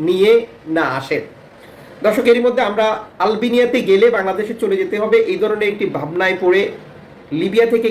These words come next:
গ্রিসে গেম দিচ্ছিলাম, যেটি দুহাজার চব্বিশ থেকে যখন পর্যন্ত গ্রিসের সরকারের তৎপরতা বৃদ্ধি পেয়েছে, তখন পর্যন্ত অনেকগুলো সফল গেম পরিচালিত হয়েছিল। এই সফল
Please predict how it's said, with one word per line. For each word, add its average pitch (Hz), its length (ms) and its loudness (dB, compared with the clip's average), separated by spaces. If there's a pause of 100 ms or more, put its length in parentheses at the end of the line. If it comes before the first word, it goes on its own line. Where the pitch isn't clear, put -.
গ্রিসে 185 320 -4
গেম 160 180 -2
দিচ্ছিলাম, 123 320 -8 (480)
যেটি 214 180 2 (220)
দুহাজার 214 360 2
চব্বিশ 220 340 -2
থেকে 226 160 2 (240)
যখন 240 300 0 (120)
পর্যন্ত 226 300 0 (480)
গ্রিসের 214 360 -2
সরকারের 220 400 0
তৎপরতা 190 460 -2
বৃদ্ধি 180 220 -2
পেয়েছে, 202 200 -2 (100)
তখন 190 260 -2
পর্যন্ত 202 280 -2 (480)
অনেকগুলো 226 320 0 (180)
সফল 220 280 0 (100)
গেম 190 200 2
পরিচালিত 160 440 -2
হয়েছিল। 139 240 -2 (480)
এই 214 140 2
সফল 247 220 2